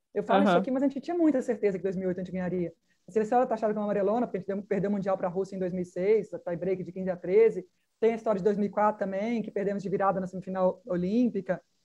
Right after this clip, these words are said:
Speaker 1: Mas, assim, a gente tinha muita certeza que aquele, que aquele ano seria nosso, Moro, entendeu? E, assim, do início ao fim, a gente tinha essa certeza.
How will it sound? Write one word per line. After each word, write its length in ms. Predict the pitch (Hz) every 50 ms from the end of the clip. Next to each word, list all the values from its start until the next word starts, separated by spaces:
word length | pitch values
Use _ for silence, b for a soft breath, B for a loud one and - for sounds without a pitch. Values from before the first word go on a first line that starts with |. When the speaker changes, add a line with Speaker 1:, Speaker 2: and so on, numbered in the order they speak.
| _ _ _ _ _ _ _ _ _ _
Speaker 1:
Mas, 240 | 196 202 208 220 247
assim, 500 | 277 - - 277 254 233 214 - - - _ _ _ _ _
a 100 | - 214
gente 200 | 208 262 254 -
tinha 100 | - 311
muita 180 | 262 285 285 285
certeza 360 | 269 294 - - 247 226 240
que 80 | 233 233
aquele, 380 | 214 220 214 214 202 185 185 - _ _ _ _ _ _ _ _ _ _ _
que 80 | - 226
aquele 240 | 220 233 226 214
ano 160 | 214 214 233 220
seria 280 | 226 226 208 226 233
nosso, 380 | 214 208 196 190 190 - - 185
Moro, 360 | 175 165 165 156 160 - - _ _ -
entendeu? 320 | 165 175 180 180 190 196
E, 140 | 214 220 233
assim, 200 | 240 240 247 226
do 80 | 233 254
início 480 | 240 233 240 269 330 339 339 - 330
ao 140 | 311 302 302
fim, 240 | - _ - 240 254
a 20 |
gente 160 | 254 254 262
tinha 100 | - 262
essa 140 | 247 262 247
certeza. 460 | 247 254 247 247 - 190 175 160 160